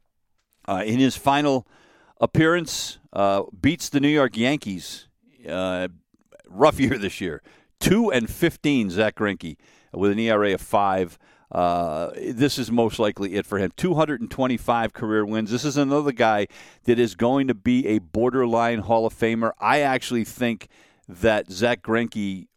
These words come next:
probably gets in. He may not, he won't get in in the first ballot, but again, looking at the, uh,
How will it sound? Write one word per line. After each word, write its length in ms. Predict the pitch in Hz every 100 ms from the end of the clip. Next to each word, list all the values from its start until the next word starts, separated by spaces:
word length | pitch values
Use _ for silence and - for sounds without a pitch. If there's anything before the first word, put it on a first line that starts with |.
| _ _ -
probably 760 | - 123 139 143 123 117 117
gets 320 | 92 98 -
in. 240 | 98 78 - _ _ _
He 160 | - 131
may 300 | 117 131 156
not, 220 | 175 160 127
he 160 | 131
won't 200 | 180 190
get 140 | 180 175
in 100 | 175
in 100 | 151
the 80 |
first 320 | - 151 131 -
ballot, 420 | 120 104 87 _ _ _ _ _
but 120 | 120
again, 460 | 120 110 135 104 104
looking 380 | 135 - 147 143
at 360 | 123 123 -
the, 400 | 123 120 113 110 101
uh, 420 | 95 76 69